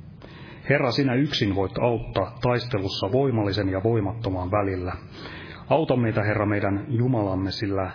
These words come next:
sinun me turvaamme ja sinun nimessäsi me olemme tulleet tätä suurta joukkoa vastaan. Herra, sinä olet meidän Jumalamme,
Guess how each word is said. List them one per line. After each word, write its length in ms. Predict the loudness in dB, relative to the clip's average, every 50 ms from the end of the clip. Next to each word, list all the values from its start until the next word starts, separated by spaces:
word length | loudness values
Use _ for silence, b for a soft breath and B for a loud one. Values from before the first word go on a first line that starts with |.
| -12 -14 -8
sinun 420 | -2 0 2 2 4 2 2 0
me 80 | -2 -2 0
turvaamme 680 | 0 2 2 2 2 2 2 2 2 2 2 0 -2 -4 -4 -4
ja 100 | -4 -2
sinun 400 | 0 0 2 2 2 0 -2 -2 0
nimessäsi 680 | 0 2 2 2 0 0 -2 -2 0 0 -2 -2 -2 -4
me 140 | -2 0 0
olemme 300 | 2 0 0 0 -2 -2
tulleet 440 | 0 0 0 2 2 0 0 -2 -2
tätä 200 | -4 0 0 0
suurta 420 | 0 2 2 2 2 0 -2 -2
joukkoa 520 | 0 0 0 0 -2 -2 -2 -2 0 0 2
vastaan. 540 | 2 2 0 -2 -4 -4 -2 -2 -2 -2 -6 -10 -18 B B B B B B B B B B B B 0
Herra, 200 | 2 2 4 2
sinä 240 | 2 2 2 4 4
olet 200 | 2 2 0 2
meidän 280 | 0 0 2 0 2 2
Jumalamme, 600 | 2 2 4 4 2 2 2 2 2 0 -2